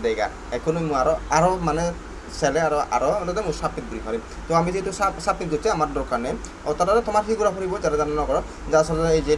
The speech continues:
লিংক, উইথড্ৰ এড্ৰেছ, সেই অপশ্যনত ক্লিক কৰিবা, তাৰপাছত ক্লিক কৰি তোমাৰ এটা ইয়াতে তোমাৰ এড্ৰেছ নাম বুজি দিবা। অৰ্থাৎ তুমি যিহেতু যিয়ে এড্ৰেছ নাম দিবা, তোমাৰ মেটামাস্ক, এ, ৱালেটৰ এড্ৰেছ দি পাৰিবা, এ, ঠিক আছে? অৰ্থাৎ মেটামাস্কতে বিশেষ কৰি যাবা। মই তোমাৰে দেখুৱাম আহি, এ,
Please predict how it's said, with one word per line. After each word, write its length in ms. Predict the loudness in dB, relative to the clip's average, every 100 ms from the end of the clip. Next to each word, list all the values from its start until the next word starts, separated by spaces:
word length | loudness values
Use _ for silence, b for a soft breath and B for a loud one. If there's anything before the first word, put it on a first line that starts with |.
| 2
লিংক, 160 | 0 0 B B 0
উইথড্ৰ 220 | 4 6
এড্ৰেছ, 280 | 6 6 4
সেই 120 | 0
অপশ্যনত 260 | -2 -4 -4
ক্লিক 140 | -6 -4
কৰিবা, 240 | 2 2 2 0 -4
তাৰপাছত 380 | 0 2 2 -2 -2
ক্লিক 160 | -2
কৰি 100 | 4 2
তোমাৰ 180 | 2 -2
এটা 140 | 2 2
ইয়াতে 380 | 4 2 0 0
তোমাৰ 200 | 0 0 0
এড্ৰেছ 280 | 0 2 0
নাম 100 | 0
বুজি 180 | 0 -2
দিবা। 180 | 0 -2 -2
অৰ্থাৎ 200 | -6 -4 -2
তুমি 160 | -2 -2
যিহেতু 240 | -2 -4 -4
যিয়ে 220 | 2 4 4 0 -6 0
এড্ৰেছ 220 | 2 2 0
নাম 80 | -2
দিবা, 160 | -2 -4
তোমাৰ 160 | -4 -2
মেটামাস্ক, 460 | -2 -2 -4 -4 -6
এ, 80 | -2 0
ৱালেটৰ 300 | 2 2 2
এড্ৰেছ 260 | 0 0 -4 -6
দি 80 | -4
পাৰিবা, 280 | 0 0 -2 -6 -10 -8
এ, 60 | -8 -10 -14 -4
ঠিক 100 | 2
আছে? 160 | 2 2 -6 -4
অৰ্থাৎ 200 | 0 2
মেটামাস্কতে 480 | 2 2 0 -2 -6
বিশেষ 220 | -4 -4
কৰি 160 | -4 -4
যাবা। 160 | -2
মই 140 | -2 -4
তোমাৰে 220 | -2 -2 0
দেখুৱাম 280 | 0 0
আহি, 180 | 2 0
এ, 420 | 0 -4 -6 -2